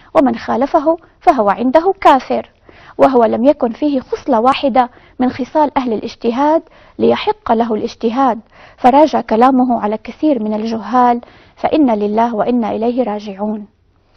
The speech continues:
ثم يخاطب أخاه وأتباعه قائلا: "إن النبي محمد وصف أحدهم وكان أيضا من بني تميم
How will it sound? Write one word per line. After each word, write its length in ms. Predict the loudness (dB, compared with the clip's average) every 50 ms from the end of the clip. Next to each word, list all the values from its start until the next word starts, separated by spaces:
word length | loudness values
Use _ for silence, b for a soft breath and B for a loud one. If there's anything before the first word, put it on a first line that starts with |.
| B B B B B B B _
ثم 220 | 0 2 2 4
يخاطب 520 | 2 0 0 0 -2 -2 0 0 -4 -6 -6 -12 _ _ _ _ -14
أخاه 460 | -12 -6 -4 -4 -2 -2 -2 -4 -4 -2 -2
وأتباعه 640 | -2 -2 -2 -2 -2 -2 -2 -2 -4 -6 -6 -8 -8 -6
قائلا: 420 | -8 -6 -6 -6 -6 -8 -8 -10 -12 -16 b b b b b 0
"إن 100 | 0 2
النبي 300 | 2 2 0 0 0 0
محمد 480 | -2 -2 -4 -2 0 0 0 0 -2 -4 -8 b b b b -2
وصف 320 | -2 -2 -2 -6 -6 -6
أحدهم 600 | -6 -6 -4 -2 0 0 0 0 0 -6 -6 -6
وكان 300 | -8 -4 -2 -2 0 0
أيضا 320 | 0 0 0 2 2 2
من 160 | 2 0 -2 0
بني 220 | 0 0 0 0
تميم 480 | -2 -4 -2 -2 0 0 -2 -2 -6